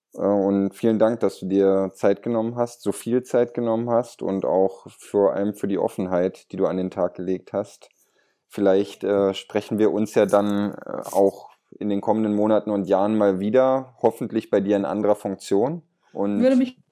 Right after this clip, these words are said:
Speaker 2: freuen. <laughs>
Speaker 1: wir wünschen dir natürlich, äh, alles Gute, viel Glück und
Speaker 2: Dankeschön.
Speaker 1: ja, mögest du auch in, im Sinne des Gesundheitssystems, äh, handeln und für alle, die darin beschäftigt sind.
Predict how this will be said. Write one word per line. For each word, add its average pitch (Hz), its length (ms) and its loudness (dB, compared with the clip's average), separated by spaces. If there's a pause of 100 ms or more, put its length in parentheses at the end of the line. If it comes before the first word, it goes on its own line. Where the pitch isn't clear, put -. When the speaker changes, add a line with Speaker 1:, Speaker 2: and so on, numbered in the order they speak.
(160)
Speaker 2:
freuen. 185 400 -12
<laughs> 233 220 0
Speaker 1:
wir 101 200 -2
wünschen 113 300 0
dir 113 140 4
natürlich, 110 540 0
äh, 101 80 0
alles 107 680 0
Gute, 175 500 -2 (140)
viel 113 240 2
Glück 117 360 0
und 120 380 -4
Speaker 2:
Dankeschön. 120 720 -8 (500)
Speaker 1:
ja, 101 400 2
mögest 117 580 0
du 123 360 2 (160)
auch 113 420 2
in, 107 640 -4
im 104 180 2
Sinne 113 380 2
des 104 480 0
Gesundheitssystems, 98 1300 -2
äh, 90 340 -2 (500)
handeln 107 520 0
und 92 420 -6
für - 240 -2
alle, 90 500 0
die 95 80 -6
darin 87 240 0
beschäftigt 87 520 -6
sind. 76 360 -12